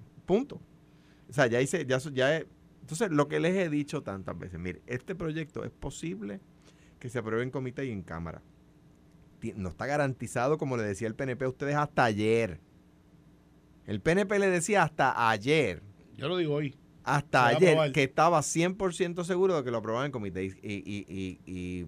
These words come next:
Speaker 1: y Cámara. Mire,
Speaker 2: Bueno,
Speaker 1: eso
Speaker 2: bueno.
Speaker 1: mismo pasó con el proyecto Young. Se aprobó en comité y Cámara. Y veinticinco años después, ¿cuál es el estatus de Puerto Rico? El Estado libre asociado.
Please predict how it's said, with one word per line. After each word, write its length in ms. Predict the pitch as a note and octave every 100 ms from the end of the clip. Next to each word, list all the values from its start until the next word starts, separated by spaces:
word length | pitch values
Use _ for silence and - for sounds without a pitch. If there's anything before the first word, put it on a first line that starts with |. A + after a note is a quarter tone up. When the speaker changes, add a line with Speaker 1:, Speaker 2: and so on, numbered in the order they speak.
| -
Speaker 1:
y 60 | E2+
Cámara. 300 | F2+ E2+ D2+
Mire, 240 | F#2 F2+
Speaker 2:
Bueno, 140 | - A#2
Speaker 1:
eso 100 | A2+
Speaker 2:
bueno. 100 | E3+
Speaker 1:
mismo 240 | F3 F3+
pasó 260 | E3+ F3 F#3
con 120 | D3
el 60 | G#2
proyecto 380 | G2+ G2 F#2+
Young. 240 | B2 G2 F2+
Se 80 | G2
aprobó 300 | G2 A2 D#3
en 60 |
comité 260 | D#3+ A#2 G#2
y 40 | A2+
Cámara. 340 | G2+ F#2 E2+ - - - -
Y 100 | D#3
veinticinco 640 | D#3 D3 D3+ C#3+ F#3 F#3+
años 220 | G3+ G3
después, 320 | F3 F3+ G3+ E3+
¿cuál 220 | D#3 E3
es 60 |
el 100 | F3+
estatus 380 | E3 E3 F3 F3+
de 100 | D#3+
Puerto 260 | D#3 D#3 F3
Rico? 380 | G#3+ C#4 - -
El 180 | F#2+ F#2
Estado 680 | E2+ - C3+ C#3 B2+ B2+ -
libre 460 | A2 A2 G#2 G#2 -
asociado. 760 | F#2 - F2 - D2+ A#1+ B1+